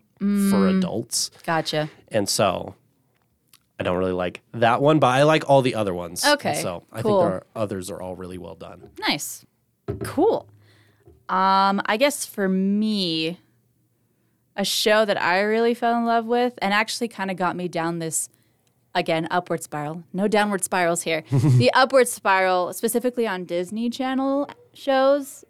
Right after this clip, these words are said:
Speaker 2: is Gravity Falls.
Speaker 1: Oh, I need to watch that show. I've heard it's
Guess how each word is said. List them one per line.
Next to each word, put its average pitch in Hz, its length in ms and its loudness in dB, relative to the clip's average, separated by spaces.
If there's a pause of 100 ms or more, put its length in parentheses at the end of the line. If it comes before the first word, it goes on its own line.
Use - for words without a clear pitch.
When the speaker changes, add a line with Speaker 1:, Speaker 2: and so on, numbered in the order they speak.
Speaker 2:
is 190 260 -2
Gravity 165 420 -2
Falls. 156 580 -10 (200)
Speaker 1:
Oh, 135 120 -2
I 131 140 0
need 143 320 4
to 135 80 2
watch 104 300 2
that 104 120 -2
show. 101 240 -2
I've 113 160 -2
heard 123 160 0
it's 110 240 -4